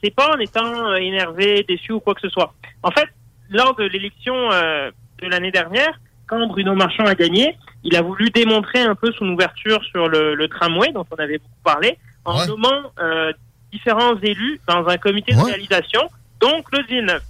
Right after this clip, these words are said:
Speaker 2: Mhm.
Speaker 1: Qui à l'époque, ça avait été salué vraiment positivement. C'est vraiment une,
Speaker 2: Ben.
Speaker 1: une nouvelle période à l'Hôtel de Ville, et cetera. En partie, ils vont travailler ensemble.
Speaker 2: Bien entendu, ben oui.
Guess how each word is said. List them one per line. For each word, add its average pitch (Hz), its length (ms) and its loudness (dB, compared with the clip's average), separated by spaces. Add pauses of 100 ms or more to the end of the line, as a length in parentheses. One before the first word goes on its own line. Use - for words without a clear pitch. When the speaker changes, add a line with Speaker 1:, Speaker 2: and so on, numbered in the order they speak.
(260)
Speaker 2:
Mhm. 131 200 4
Speaker 1:
Qui 196 80 -2
à 185 40 -2
l'époque, 214 380 2
ça 180 80 2
avait 156 160 -2
été 190 180 -6
salué 180 340 -4
vraiment 175 300 -2
positivement. 196 800 0 (120)
C'est 147 180 -2
vraiment 156 380 0
une, 131 100 -6
Speaker 2:
Ben. - 180 -8 (220)
Speaker 1:
une 143 160 -12
nouvelle 202 260 2
période 180 360 0
à 170 60 -2
l'Hôtel 160 280 -8
de 139 200 -14
Ville, 196 260 -8
et 160 80 -10 (140)
cetera. 151 140 -12
En 139 40 -14
partie, 131 240 -16
ils 143 60 -10
vont 139 100 -10
travailler 127 300 -2
ensemble. 95 360 0
Speaker 2:
Bien 143 80 4
entendu, 135 460 0
ben 143 160 -4
oui. 107 240 -6